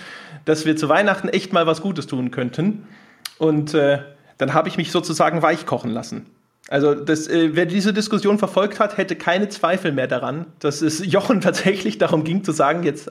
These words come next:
stell dich nicht so an." Ja, es geht, Sebastian kommt erst im Februar dazu und in diesem Jahr, mit dem, was wir schon verdient haben, geht's uns echt ganz gut und wir können davon tatsächlich mal was abzweigen und was Gutes tun.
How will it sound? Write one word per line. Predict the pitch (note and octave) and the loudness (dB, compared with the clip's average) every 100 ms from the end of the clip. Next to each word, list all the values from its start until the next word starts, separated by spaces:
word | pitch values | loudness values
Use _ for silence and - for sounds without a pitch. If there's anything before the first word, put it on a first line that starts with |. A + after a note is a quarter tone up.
| - | -12
stell | - F3 G#3 | 0 2 2
dich | C4+ A#3 | 0 0
nicht | A#3+ - | -2 0
so | A#3 | 0
an." | D3+ E3+ G#3 - - G#3 D#3+ | 2 -2 -4 -10 -12 -14 -2
Ja, | C3 D#3 F#3+ - - | 2 2 0 -10 -6
es | D3 D3 | -4 -4
geht, | E3+ F#3+ E3 D#3 C#3 | -2 -2 -2 -6 -4
Sebastian | D#3 E3 F3+ F3 | 0 0 0 0
kommt | E3+ E3+ E3+ | 0 0 0
erst | E3 | -2
im | D3 | -2
Februar | C#3 A3+ G#3+ C3+ | 0 0 2 0
dazu | B2 - D3+ F#3 | 0 -2 -2 0
und | D#3 | 0
in | C#3+ D3 | -2 -2
diesem | G3 A#3+ B3 | 0 2 2
Jahr, | G#3 C3+ C#3 F3+ - | 2 2 2 -2 -2
mit | C3+ | 0
dem, | E3 G#3 | 2 2
was | G#3 G3 | 2 0
wir | G3 | -2
schon | F#3+ | -2
verdient | F#3 D3+ F#3+ | -2 -4 -2
haben, | C#3 C3+ C#3+ | -2 -2 -2
geht's | F3 A#3+ - | 0 0 -2
uns | C#3+ | -6
echt | - C3+ - | -4 -8 -4
ganz | C3 C3 - | -4 -4 0
gut | D3 F#3 | 0 0
und | - D3 D3+ | -4 -4 0
wir | D3+ | -2
können | - - E3+ G3+ A3+ | -2 -2 2 2 2
davon | A3+ E3+ - F#3+ | 2 2 2 0
tatsächlich | E3 C#3 D#3 D#3+ D#3+ | 0 2 0 0 0
mal | D3+ | 0
was | C#3+ C#3+ | 2 0
abzweigen | - - - B2+ C3 E3 F3 - | -4 -4 -2 0 0 -4 -8 -8
und | - D3+ D3+ - | -4 -4 -4 -2
was | D#3 D3+ | -2 0
Gutes | G3 A3 D#3+ - | 0 2 0 -2
tun. | E3 D#3+ G#3 G#3+ | 0 2 2 -2